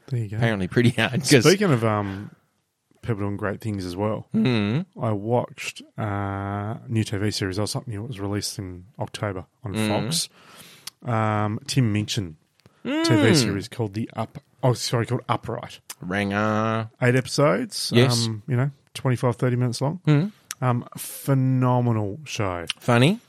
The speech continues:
Speaker 1: But it's funny, but it's
Speaker 2: Or
Speaker 1: also
Speaker 2: touching?
Speaker 1: heartfelt as well.
Speaker 2: Is
Speaker 1: Tim
Speaker 2: it
Speaker 1: Minchin's really good at doing that.
Speaker 2: Is it a bit like the Ricky Gervais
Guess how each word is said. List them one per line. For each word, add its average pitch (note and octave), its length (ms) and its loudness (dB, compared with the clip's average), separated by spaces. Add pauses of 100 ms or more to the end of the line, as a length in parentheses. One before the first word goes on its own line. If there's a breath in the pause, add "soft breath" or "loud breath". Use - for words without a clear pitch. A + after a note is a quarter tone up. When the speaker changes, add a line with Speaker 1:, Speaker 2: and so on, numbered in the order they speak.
(160)
Speaker 1:
But C3+ 240 4
it's - 200 -2
funny, F#3 360 6
but C#3+ 120 6
it's C3+ 100 2
Speaker 2:
Or F3 60 6
Speaker 1:
also F3+ 160 6
Speaker 2:
touching? C3 220 8
Speaker 1:
heartfelt A#2 640 4
as G2 120 -2
well. A#2 560 8 (280 soft breath)
Speaker 2:
Is B2 160 4
Speaker 1:
Tim F#3+ 120 10
Speaker 2:
it G#3+ 40 6
Speaker 1:
Minchin's D#3+ 320 4
really G#2+ 220 4
good G#2+ 140 2
at G#2+ 80 -2
doing G2 240 -2
that. F2+ 200 -6 (600 loud breath)
Speaker 2:
Is C3+ 140 2
it C#3 80 0
a - 200 -14
bit D#3 180 4
like D3+ 180 2
the B2+ 80 0
Ricky A#2+ 280 -2
Gervais A2 380 2